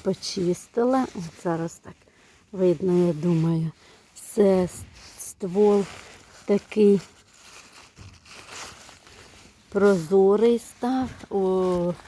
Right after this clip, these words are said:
<laughs> просвітлений, не прозорий, неправильне слово. Стволік став чистенький. Все прочистила. Все обрізала, сухе.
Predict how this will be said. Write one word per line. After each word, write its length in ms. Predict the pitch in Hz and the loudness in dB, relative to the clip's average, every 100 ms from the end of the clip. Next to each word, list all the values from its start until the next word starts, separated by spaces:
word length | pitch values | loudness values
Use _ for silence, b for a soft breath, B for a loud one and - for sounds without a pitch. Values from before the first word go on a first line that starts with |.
| B B B - - | B B B -8 -4
<laughs> 300 | 226 220 180 | 2 2 4
просвітлений, 920 | 233 233 - 226 220 196 175 185 185 | 4 2 0 0 0 0 2 2 2
не 160 | 185 196 | 0 -2
прозорий, 600 | 196 196 190 196 190 190 | -4 -4 -2 0 0 0
неправильне 680 | 196 190 202 196 196 196 202 | -2 -4 -6 -4 -6 -6 -8
слово. 300 | - 202 196 202 B B B B B B - - - - - - - - - | -10 -8 -8 -8 B B B B B B -20 -20 -20 -16 -16 -14 -12 -12 -6
Стволік 600 | 220 208 233 247 214 196 - - | -4 2 4 6 4 0 -4 -12
став 260 | - 220 190 185 | -4 -4 -4 -8
чистенький. 1120 | - 233 226 - - 160 156 156 - 160 165 B B B B - | -2 -2 -2 -6 -4 -2 -2 -4 -6 -6 -6 B B B B -16
Все 320 | - 226 247 | -6 0 0
прочистила. 1300 | - 220 226 - - 175 160 - - 185 165 165 170 B B B B B B B 233 | -2 -4 -6 -6 -6 -2 -2 -4 -4 -2 0 0 -2 B B B B B B B -8
Все 680 | 190 185 - - 214 240 247 - | -4 -2 -4 -2 0 0 -2 -4
обрізала, 1040 | 220 214 202 170 160 160 - 180 170 170 170 - | -2 -2 -2 -2 0 0 0 0 0 0 -4 -6
сухе. 540 | 208 185 - 175 175 | -6 -6 -4 -2 -2